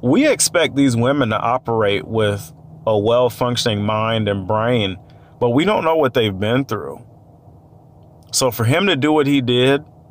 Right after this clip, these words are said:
we're now getting to see his true humanity, which was horrible, was nasty. Now, if this was all a joke, if this was all a game and none of this was true, you know, shame on these women.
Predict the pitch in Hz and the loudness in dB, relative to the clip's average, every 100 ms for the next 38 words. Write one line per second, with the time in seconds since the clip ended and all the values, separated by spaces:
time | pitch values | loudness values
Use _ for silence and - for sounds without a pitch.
0 | - - - - - - - - - - | -20 -20 -20 -20 -20 -20 -20 -20 -20 -20
1 | - - - - - - - - - - | -20 -20 -20 -20 -20 -20 -20 -20 -20 -20
2 | - - 120 160 139 123 117 120 110 101 | -16 -4 0 0 0 0 0 -2 -2 -2
3 | 127 117 110 - - 107 104 98 98 107 | 0 0 0 -2 -2 -2 -2 -4 -2 -2
4 | 92 87 87 87 101 90 80 - - - | -4 -6 -6 -8 -8 -8 -8 -12 -14 -4
5 | 113 113 80 78 - - - - 98 95 | -2 0 -4 -10 -14 -20 -18 -10 -8 -4
6 | 107 107 - - - - - - - - | -4 -4 -8 -14 -18 -20 -20 -20 -20 -20
7 | - - - - - - - - - - | -20 -20 -20 -20 -20 -20 -20 -20 -20 -6
8 | 117 107 131 143 156 139 139 139 117 120 | -2 0 0 0 2 2 2 2 2 0
9 | 120 - - 117 123 117 117 117 107 107 | 0 -4 -8 -6 -2 0 2 2 0 -2
10 | 107 101 95 101 101 98 - 92 - 107 | -2 -2 -2 -2 -2 -4 -6 -10 -6 -2
11 | 107 120 - - - - - - 110 104 | -2 -4 -12 -20 -20 -20 -20 -8 -4 -2
12 | - 120 127 101 92 87 90 87 - | 0 0 0 -2 -4 -8 -10 -10 -10